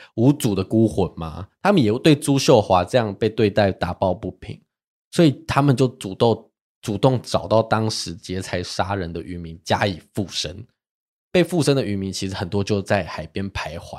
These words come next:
然后逢人就喊说：“我当年劫财伤人啊。”然后说完就会跳海。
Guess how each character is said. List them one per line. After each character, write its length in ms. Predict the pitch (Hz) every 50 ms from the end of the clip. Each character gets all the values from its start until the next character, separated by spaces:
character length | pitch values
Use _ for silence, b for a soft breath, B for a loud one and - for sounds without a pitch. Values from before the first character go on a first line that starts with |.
| - - -
然 100 | 85 92
后 80 | 104
逢 220 | 101 - 95 95 87
人 80 | 87
就 100 | 90 98
喊 180 | - - 78 80
说 320 | 92 92 85 78 - 113 b b b b _ _ _
：“我 100 | - 131
当 180 | 127 - 170 180
年 140 | 165 139 135
劫 180 | - 117 117
财 220 | 117 110 - 117 104
伤 320 | - - - 110 113 113
人 180 | 107 87 - 82
啊。” 140 | - - 95
然 120 | - 87
后 120 | 87 95 98
说 220 | 98 - - 98
完 80 | 87 87
就 80 | 85
会 40 | 85
跳 220 | - - - - 87
海。 240 | - - - - -